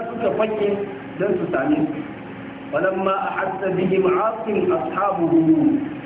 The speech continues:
lokacin da Asim, shugaban tawaga kenan, ya ji alaman cewa sun kusa inda suke, alaman motsi da alaman wani sauti yana nuna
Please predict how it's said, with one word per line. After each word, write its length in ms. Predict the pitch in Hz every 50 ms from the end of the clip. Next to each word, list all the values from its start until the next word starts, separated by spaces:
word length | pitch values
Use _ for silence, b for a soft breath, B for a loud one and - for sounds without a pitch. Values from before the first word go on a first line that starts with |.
| - - - - - - - - - - -
lokacin 560 | 135 202 - - 240 226 214 226 233 233 220
da 400 | 214 202 - - - 226 233 226
Asim, 160 | 226 220 214 208 202 - - - - - - -
shugaban 520 | 190 180 170 185 180 180 202 208 208 220
tawaga 400 | 214 190 175 190 190 185 - 170 160
kenan, 520 | - - 139 143 - 151 147 147 - - - - - - - - - - - -
ya 140 | 127 160 208
ji 160 | 196 180 208
alaman 680 | 220 208 208 202 196 196 208 220 220 220 220 208 196 170 180 170
cewa 320 | 185 220 208 196 185 185 180 -
sun 280 | 208 208 214 214 214
kusa 200 | 214 208 214 226
inda 280 | - 220 226 226 202 185
suke, 280 | - - - - 175
alaman 520 | 165 - 160 156 170 196 226 226 226 202 185 170
motsi 380 | 160 160 160 165 - - 226 - - - - - - - - - -
da 160 | - 165 165
alaman 400 | 170 180 202 220 220 220 202 196
wani 200 | 196 202 214 220 220
sauti 400 | 220 240 240 247 247 240 233 202
yana 240 | 220 220 220 202 190
nuna 260 | 196 208 220 214 190